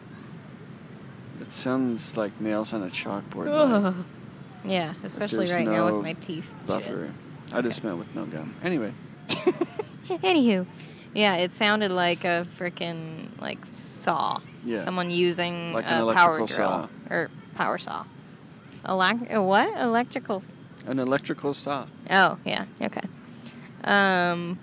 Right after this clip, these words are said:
Speaker 2: but we found out later. Do we wanna say what we found out it was later? Or just leave 'em hanging? No, thank you.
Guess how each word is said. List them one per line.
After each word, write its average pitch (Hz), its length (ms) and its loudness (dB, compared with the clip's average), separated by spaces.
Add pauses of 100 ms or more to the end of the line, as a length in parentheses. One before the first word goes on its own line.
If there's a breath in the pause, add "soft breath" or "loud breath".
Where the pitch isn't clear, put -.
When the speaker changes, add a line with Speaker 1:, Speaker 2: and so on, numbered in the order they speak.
(120)
Speaker 2:
but 175 140 4
we 190 80 2
found 220 320 2
out 175 220 2
later. 175 520 0 (400)
Do 185 80 0
we 190 80 4
wanna 208 220 4
say 208 220 2
what 208 160 4
we 220 80 2
found 208 280 0
out 208 280 2
it 214 100 -2
was 214 360 0 (140)
later? 202 340 2 (120)
Or 202 60 0
just 170 200 -4
leave 170 220 2
'em 170 120 0
hanging? 175 360 -2 (640)
No, - 160 -8
thank 92 280 -10
you. 98 60 -8